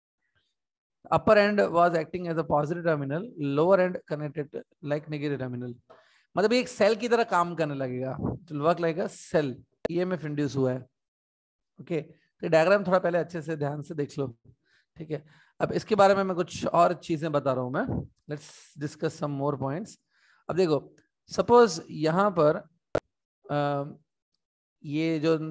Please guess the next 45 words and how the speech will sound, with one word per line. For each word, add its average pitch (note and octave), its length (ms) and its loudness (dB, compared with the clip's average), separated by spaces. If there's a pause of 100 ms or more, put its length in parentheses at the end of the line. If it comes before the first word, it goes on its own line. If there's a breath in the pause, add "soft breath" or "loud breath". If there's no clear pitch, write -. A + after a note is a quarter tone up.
(140)
रेड D3+ 260 0
कलर F#3 160 2
में F#3 180 0
मैं F3+ 140 2
ड्रॉ D3+ 220 4
कर D#3+ 180 0
रहा D3+ 80 0
हूँ, F3 120 -4
सपोज F#3 260 0
ये F#3 60 0
दो F3 240 2
वायर्स D3+ 420 0
हैं D3 140 -8 (380)
और - 160 -8
यहाँ G#3+ 160 -4
पर G#3 100 -4
एक G3+ 140 -4
रेजिस्टेंस D#3+ 560 -2
कनेक्टेड C3+ 440 -10
है - 100 -10
like C#3+ 160 -14
this, C#3+ 200 -10 (1700)
ठीक D#3+ 80 -20
है, D#3+ 100 -12 (1800)
ठीक D3+ 100 -14
है। D#3+ 80 -18 (320)
लास्ट D#3 260 2
टाइम G#3+ 140 2
जो A3 60 8
आपने G#3+ 180 4
सर्किट G3 320 2
बनाया G3+ 220 4
था G3+ 80 6
उसी F#3+ 280 0
में A3+ 100 -2
चेंजेस F#3+ 380 -2
मत F#3+ 240 -2
करो, F#3 200 0
चाहिए F3 240 -2
तो F#3+ 100 0
ये G3 100 0
नया E3 280 0
बना D3+ 240 0
लेना C3+ 280 -6
प्लीज, C3 320 -6